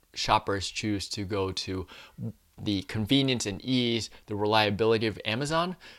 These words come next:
versus going to an independent brand that's on Shopify. And then the fifth and perhaps most important trend that Shopify identifies is that retention becomes a top priority as acquisition costs spike. There are a lot of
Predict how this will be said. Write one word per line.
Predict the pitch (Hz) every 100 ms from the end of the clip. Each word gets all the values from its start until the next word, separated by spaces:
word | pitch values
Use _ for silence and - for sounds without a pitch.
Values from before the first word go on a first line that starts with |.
| -
versus | 101 117 107 - 104 98 -
going | 107 101
to | 95 101
an |
independent | - 98 95 95 87
brand | - 90 90
that's | 80 -
on | 87 85
Shopify. | - - - - - - - - -
And | 123
then | 135
the | 135
fifth | - 180 180 131
and | 127 -
perhaps | 160 214 220 156
most | 143 135
important | 117 - 147 120 107
trend | - - 127 120 113 107 - - -
that | 101
Shopify | - 110 110 - 107 101
identifies | 98 101 95 - 92 87 87 - - - - - -
is | 120 101
that | 110 -
retention | 104 107 - 156 - 160
becomes | 147 - 120 113
a | 98
top | - 123 110
priority | - 113 104 104 110 117 - - - - -
as | 101 95
acquisition | 95 98 104 98 98 - 95
costs | - - 92 92 - -
spike. | - - 90 - - _ _ _ _ _ - - -
There | 107
are | 101
a | 101
lot | 101 101
of | 98